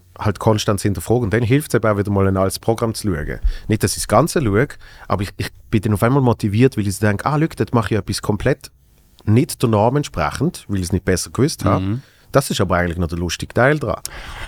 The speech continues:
Speaker 1: Ne? Das heisst, also, ah, das heisst, irgendjemand in mir ist das. Das
Speaker 2: Ja.
Speaker 1: heisst, vielleicht muss ich das wieder mal probieren rauszuholen.
Speaker 2: Aha, ich, ich, ich, ich, ich find's noch lustig, weil ich probiere, alte Videos noch anschauen oder so,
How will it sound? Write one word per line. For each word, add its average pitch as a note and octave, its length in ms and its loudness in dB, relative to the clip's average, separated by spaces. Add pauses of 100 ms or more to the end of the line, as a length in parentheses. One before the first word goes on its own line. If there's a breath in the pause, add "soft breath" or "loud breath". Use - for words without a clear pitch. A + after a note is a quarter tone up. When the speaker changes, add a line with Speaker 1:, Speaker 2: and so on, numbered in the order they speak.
(120)
Speaker 1:
Ne? C3 260 6 (320 loud breath)
Das A2 120 0
heisst, B2 200 2
also, A#2 120 0
ah, F3+ 260 2
das B2 160 0
heisst, B2 160 2
irgendjemand D3+ 500 4
in D3 180 2
mir A2+ 280 6
ist F3+ 280 0
das. - 480 0
Das A#2 120 0
Speaker 2:
Ja. G#2+ 80 4
Speaker 1:
heisst, A2+ 100 4
vielleicht C3+ 160 0
muss B2 140 4
ich A2 80 -6
das A#2+ 200 2
wieder A#2 140 0
mal A2 120 4
probieren G#2 380 2
rauszuholen. A2 640 0 (1400 soft breath)
Speaker 2:
Aha, F#2+ 200 0
ich, G#2+ 160 -4
ich, F2 80 -8 (100)
ich, F#2+ 140 -4 (140)
ich, G2 200 -4
ich - 140 -8 (640)
find's A2+ 120 0
noch B2 80 2
lustig, C3+ 240 2
weil A2 60 -6
ich - 80 -8
probiere, A#2 380 0 (180)
alte A2+ 400 0
Videos A2+ 400 -2
noch A2 440 0
anschauen A#2+ 380 -2
oder A#2 140 -2
so, B2+ 300 0